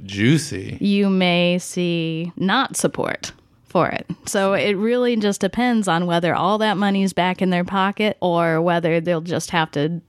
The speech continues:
Speaker 2: pay that money to the government instead of their employees.
Speaker 1: Yeah, so it, it would just be a paperwork thing. It would be the same money going out, just instead of to Blue Cross, it's going to, um,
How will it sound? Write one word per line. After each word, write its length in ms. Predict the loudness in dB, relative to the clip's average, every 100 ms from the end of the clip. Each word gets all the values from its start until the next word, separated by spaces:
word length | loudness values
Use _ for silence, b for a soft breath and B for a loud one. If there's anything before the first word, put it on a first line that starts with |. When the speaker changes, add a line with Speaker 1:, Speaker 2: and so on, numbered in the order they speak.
| -4
Speaker 2:
pay 180 | 0
that 200 | 2 2
money 240 | 2 2 0
to 60 |
the 120 | -2 -4
government 600 | 2 2 2 0 0 0
instead 300 | -2 0 0
of 80 | 2
their 160 | -2
employees. 440 | -4 -6 -4 -2 0
Speaker 1:
Yeah, 280 | 2 2 0
so 280 | 2 2
it, 200 | 2 0
it 60 | 0
would 140 | 0
just 260 | 2 0 0
be 120 | 0
a 60 | 0
paperwork 640 | 0 -2 0 0 0 0
thing. 300 | -6 -6 -2
It 40 | -2
would 100 | 0
be 120 | 0
the 140 | 0
same 300 | 0 2 4
money 280 | 4 4 2
going 340 | 2 0 0 0
out, 400 | 0 0 -4 -10 B B B
just 320 | -4 2 2 2
instead 380 | -2 0 2
of 240 | 2 0 -8
to 340 | -2 0 0 -2
Blue 240 | -2 -4
Cross, 480 | 0 2 2 0 -4
it's 180 | -8 -4
going 440 | -4 -2 -4 -6
to, 440 | -2 0 2 0 -4 b b b -18 -2
um, 600 | 0 2 0 -2 -4